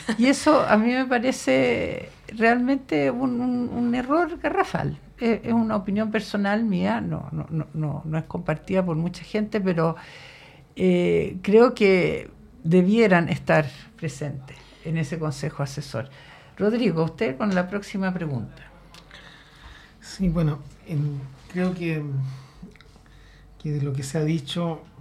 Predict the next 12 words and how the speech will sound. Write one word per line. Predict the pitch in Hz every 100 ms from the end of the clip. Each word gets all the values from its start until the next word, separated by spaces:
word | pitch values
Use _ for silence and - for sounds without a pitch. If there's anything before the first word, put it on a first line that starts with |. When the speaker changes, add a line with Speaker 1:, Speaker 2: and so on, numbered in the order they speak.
| - - - - - 143
Speaker 2:
eh, | 131 131 131 131 135 -
tenemos | 143 147 156 156
una | 147
visión | 139 135 156
más | 151 135
compleja | 135 123 160 160 - 185
de | 170
lo | 156 135
que | 143
es |
esta | 147 156
triestamentalidad. | 135 147 139 156 147 147 151 143 147